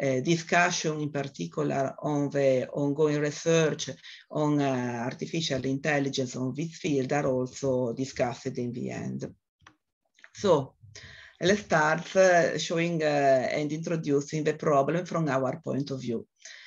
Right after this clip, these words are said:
Uh, from our point of view, uh, the object, uh, of our, uh, research is to identify a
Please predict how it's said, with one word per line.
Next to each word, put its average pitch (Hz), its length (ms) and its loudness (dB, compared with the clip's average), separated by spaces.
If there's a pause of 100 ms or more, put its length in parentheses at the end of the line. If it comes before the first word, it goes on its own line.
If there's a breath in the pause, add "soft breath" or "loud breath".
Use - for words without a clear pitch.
(220 loud breath)
Uh, 139 60 -2
from 160 240 -2
our 165 280 6
point 170 280 0
of 190 80 -4
view, 214 480 4 (140)
uh, 139 160 2
the 143 180 4
object, 160 540 4
uh, 131 760 0
of - 220 -2
our, 135 420 0
uh, 127 200 -2
research 165 640 2 (380 loud breath)
is 170 340 0
to 170 120 0
identify 160 880 2
a 120 960 -2